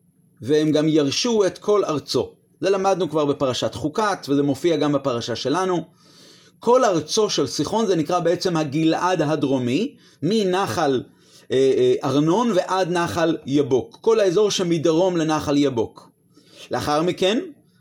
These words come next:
התורה מספרת בכמה מקומות, גם אצלנו, שאוג מלך הבשן יצא למלחמה על ישראל, ובני ישראל השמידו את כל צבאו, וגם ירשו את כל ארצו. זה האזור שמצפון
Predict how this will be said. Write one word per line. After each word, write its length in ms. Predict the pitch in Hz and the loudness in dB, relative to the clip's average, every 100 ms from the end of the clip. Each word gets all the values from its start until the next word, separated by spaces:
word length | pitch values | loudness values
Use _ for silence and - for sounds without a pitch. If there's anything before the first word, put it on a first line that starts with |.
| _ - | _ -6
התורה 280 | 156 151 | 0 2
מספרת 600 | 170 160 160 170 180 208 220 | 0 -2 0 2 2 2 0
בכמה 360 | 127 - 143 143 | -6 -4 -2 0
מקומות, 460 | 151 160 160 220 | 0 0 0 0
גם 180 | - 104 | -2 -2
אצלנו, 580 | 143 156 170 185 226 277 _ _ _ - | -2 0 0 2 -2 -4 _ _ _ -8
שאוג 440 | - - 196 180 | -6 2 2 2
מלך 320 | 180 185 180 | 2 2 2
הבשן 400 | 156 139 - 170 160 | 0 -2 -2 -2 0
יצא 360 | 147 - 160 | -2 0 0
למלחמה 580 | 156 156 160 - 160 165 | 2 0 -2 -2 -2 0
על 80 | 170 | -2
ישראל, 440 | 165 - 185 214 185 | -2 2 2 2 0
ובני 200 | 175 220 | -2 -2
ישראל 360 | 208 202 214 | -2 0 0
השמידו 520 | 202 - 220 247 226 | 0 -2 -2 0 0
את 80 | 196 - _ - | 0 -2 _ -2
כל 240 | 208 226 - | 2 2 0
צבאו, 680 | - 156 135 180 240 285 - - - _ _ 131 | -4 0 2 4 2 0 -10 -20 -20 _ _ -2
וגם 240 | 170 190 | 0 2
ירשו 440 | 185 160 - 208 | 2 0 0 2
את 80 | 190 | 2
כל 220 | - 180 | 2 2
ארצו. 420 | 170 143 - 117 - _ _ _ _ _ _ _ _ _ | 2 -2 -2 -2 -4 _ _ _ _ _ _ _ _ _
זה 200 | 95 139 | -4 0
האזור 340 | 160 151 180 170 | 0 2 2 0
שמצפון 1120 | 175 160 175 180 - - - - 262 262 | -2 -2 -2 -4 -6 -6 -6 -2 0 2